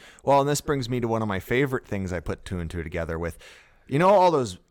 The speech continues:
absolutely beautiful cave paintings in Europe, you know, that are often coinciding with, uh, bear cult sections, or at least they're in the same neighborhood. Um, have you ever noticed that our kids instinctively, even if you give them paper,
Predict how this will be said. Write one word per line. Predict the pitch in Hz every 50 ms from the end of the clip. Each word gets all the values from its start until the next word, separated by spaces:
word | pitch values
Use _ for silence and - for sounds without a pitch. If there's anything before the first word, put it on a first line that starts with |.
| _ - -
absolutely | 151 180 190 - 170 - 190 175 170 165 160 - 143 139 123
beautiful | 110 107 - - - - 131 156 156 165 175 175 175 165 143 - - 147 -
cave | - - 139 131 135 127 - -
paintings | - 123 107 104 98 95 98 95 98
in | 101 98
Europe, | 98 98 95 92 87 82 - -
you | 101 95
know, | 95 87 - - _ _ _ -
that | 127 131
are | 139 135 -
often | 139 165 175 - 214 185 170
coinciding | - 170 170 165 151 139 - - 156 151 151 147 143 135
with, | 131 123 - - -
uh, | 127 117 113 107 98 - - - _ _ _ -
bear | 110 110 143 151 147 127
cult | - - 117 95 -
sections, | - - 110 98 - - - 92 82 78 85
or | 90
at | 90 76
least | 107 110 - -
they're | - 104
in | 101 101
the | 98 92
same | - 107 104 101 95
neighborhood. | 92 92 95 101 98 95 90 80 85 82 76 - - _ - - - - - _ _ _ -
Um, | - 117 120 120 120 117 110 101 92 - _ _ _ _ _ _ _ _ _ _ _ _ _ _ _ -
have | 160 165
you | 226
ever | 247 269
noticed | 240 220 214 208 196 - -
that | - 180 156
our | 156 151 139
kids | - - - 143 135 135 117 110 -
instinctively, | 120 117 107 - - - 131 127 - 131 110 104 110 110
even | 110 123 135 143
if | 135 -
you | 131
give | 107 123 117 113
them | 110 98
paper, | 90 - - 113 110 107 - 123 117 113 110